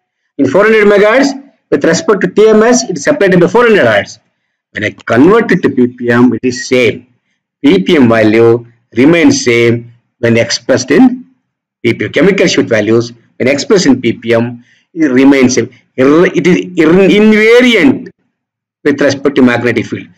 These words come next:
Whatever may be the magnetic field you record, the P P M when you express, I don't care what is your spectrometer frequency, this value is constant. Understood? Now, if I say benzene comes at seven P P M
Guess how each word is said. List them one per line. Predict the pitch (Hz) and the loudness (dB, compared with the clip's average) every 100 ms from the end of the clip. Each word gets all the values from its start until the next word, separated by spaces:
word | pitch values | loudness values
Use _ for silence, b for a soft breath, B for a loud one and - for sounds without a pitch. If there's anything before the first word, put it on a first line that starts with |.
| b b | b b
Whatever | 120 143 175 - 190 180 | -4 0 -2 0 0 2
may | 175 | 2
be | 165 | 2
the | 151 | 2
magnetic | 147 143 147 139 | 0 0 0 0
field | 170 165 | 2 2
you | 156 | 2
record, | 143 143 175 226 277 - _ _ _ _ _ _ _ _ | 0 -2 -2 -2 -2 -10 _ _ _ _ _ _ _ _
the | 113 | -8
P | - 202 | -2 -2
P | 185 | 2
M | 180 | 2
when | 147 | 4
you | 127 123 | 4 2
express, | 123 - 120 110 110 - _ _ _ | -2 -2 0 0 -2 -8 _ _ _
I | 113 | -2
don't | 123 127 123 | 2 0 0
care | 160 151 | 0 2
what | 123 120 | 2 2
is | 127 | 0
your | |
spectrometer | 123 120 - 120 110 113 | -2 -6 -6 -4 -6 -6
frequency, | - 208 120 92 113 110 113 _ _ _ | -4 -4 -6 -6 -6 -8 -10 _ _ _
this | - | -6
value | 117 117 117 | -2 0 0
is | 240 - _ | -2 -8 _
constant. | - - - _ _ _ _ _ _ _ _ _ 160 | -20 -20 -20 _ _ _ _ _ _ _ _ _ -2
Understood? | 196 220 123 87 - _ _ _ _ _ _ - | 0 0 -2 -4 -8 _ _ _ _ _ _ -4
Now, | 170 247 277 - - _ _ - | 0 2 0 -2 -14 _ _ -6
if | 143 | -2
I | 151 | -2
say | 143 196 285 - - _ _ _ _ _ _ _ | 0 0 0 -2 -10 _ _ _ _ _ _ _
benzene | 185 214 220 220 | 2 2 2 2
comes | 190 180 | 2 0
at | 175 | 0
seven | - 214 254 | 0 2 2
P | 214 | 2
P | 139 139 | 2 0
M | 131 135 | 0 -2